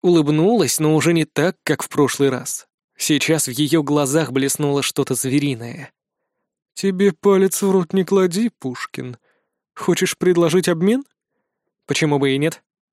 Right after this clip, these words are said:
Сделка, которая устроит нас обоих. Вы помогаете мне, я помогаю вам».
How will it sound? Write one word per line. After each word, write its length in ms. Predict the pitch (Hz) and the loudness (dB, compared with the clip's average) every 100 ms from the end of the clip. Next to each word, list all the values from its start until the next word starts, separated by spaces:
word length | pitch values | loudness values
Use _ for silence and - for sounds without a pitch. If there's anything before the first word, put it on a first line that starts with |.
| _ 160 | _ -4
Сделка, 580 | 147 135 208 156 135 | -2 0 0 0 -2
которая 420 | 131 160 165 156 156 | -2 0 2 4 2
устроит 460 | 170 - 165 139 | 2 2 2 2
нас 180 | 160 143 | 0 0
обоих. 460 | 165 147 - - - _ _ _ - | 0 -2 -4 -12 -20 _ _ _ -2
Вы 220 | 156 147 | 0 0
помогаете 520 | 151 143 139 135 147 | 0 0 0 0 -2
мне, 300 | 143 151 165 _ _ | -2 -2 -4 _ _
я 300 | - 139 135 | -6 -2 0
помогаю 520 | 131 170 175 127 123 139 | 0 2 0 0 0 0
вам». 300 | 147 - | -2 -4